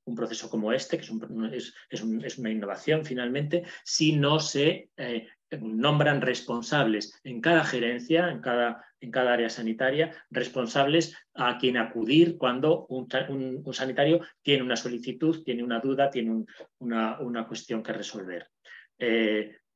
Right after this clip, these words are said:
bueno, las comunidades que han nombrado responsables van mejor que, que, que las otras, pero hay muchas comunidades que no lo han hecho, o que también hay comunidades que no lo han hecho formalmente, pero sí,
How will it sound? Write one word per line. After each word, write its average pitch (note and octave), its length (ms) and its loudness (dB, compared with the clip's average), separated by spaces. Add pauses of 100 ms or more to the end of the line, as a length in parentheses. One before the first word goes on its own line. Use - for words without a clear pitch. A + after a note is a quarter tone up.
(120)
bueno, D#3+ 240 6
las A#2+ 160 0
comunidades A#2+ 480 2
que C#3+ 100 2
han C#3+ 140 4
nombrado C#3 340 4
responsables C#3+ 600 0
van D3+ 180 0
mejor C3+ 360 0
que, G#2 360 -4 (340)
que, G#2 500 -2 (320)
que A#2+ 100 -2
las A2 180 0
otras, G#2+ 460 -8 (840)
pero C3+ 200 4
hay D3 80 4
muchas D3 240 0
comunidades C#3+ 400 6
que C3+ 120 4
no C3+ 160 4
lo B2 80 6
han B2 120 2
hecho, - 360 -6 (520)
o C3 360 6 (880)
que E3 460 8 (560)
también D3+ 280 2
hay C3+ 60 4
comunidades A#2 460 2
que B2 80 2
no A#2+ 140 2
lo A#2 60 2
han A#2+ 80 0
hecho A#2 180 -4
formalmente, A#2 640 2
pero G#2+ 160 0
sí, A2+ 360 4